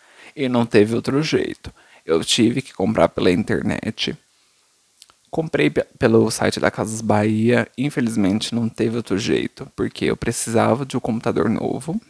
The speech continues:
né? Meu computador antigo queimou, porque ele era muito antigo.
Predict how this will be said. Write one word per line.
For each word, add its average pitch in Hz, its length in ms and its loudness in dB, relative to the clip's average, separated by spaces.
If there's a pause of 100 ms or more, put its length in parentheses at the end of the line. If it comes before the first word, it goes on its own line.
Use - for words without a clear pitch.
(400)
né? 104 340 2 (120)
Meu 117 160 -2
computador 107 480 -2
antigo 104 560 -4
queimou, 120 440 2
porque - 260 -10
ele - 120 -6
era 113 140 -4
muito 131 560 -2
antigo. 131 640 0